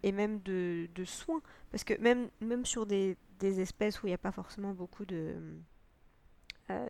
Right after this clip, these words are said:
il y a pas vraiment d'éducation, mais, euh, on parle de, des soins de la mère, euh, aux enfants, et cetera. Euh, j'ai, j'ai plus le mot, c'est pas, euh,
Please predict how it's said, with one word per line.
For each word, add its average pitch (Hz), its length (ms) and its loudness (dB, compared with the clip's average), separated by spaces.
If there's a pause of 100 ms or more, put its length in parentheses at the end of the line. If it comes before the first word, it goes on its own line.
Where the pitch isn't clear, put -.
il 226 60 -4
y - 40 -2
a - 20 -2
pas - 160 4
vraiment 196 180 4
d'éducation, 214 800 2
mais, 196 240 2
euh, 185 180 4 (320)
on 180 60 -6
parle 190 300 8
de, 170 640 -2 (480)
des 185 100 2
soins 233 380 10
de 214 80 4
la 180 100 8
mère, 202 460 8
euh, 180 380 2
aux 180 180 -2
enfants, 233 460 4
et 208 80 4
cetera. 202 540 6
Euh, 185 240 2 (400)
j'ai, 196 240 -2
j'ai 190 120 -2
plus - 180 -10
le 208 60 2
mot, 208 60 2
c'est 190 140 -4
pas, 190 220 8
euh, 180 560 2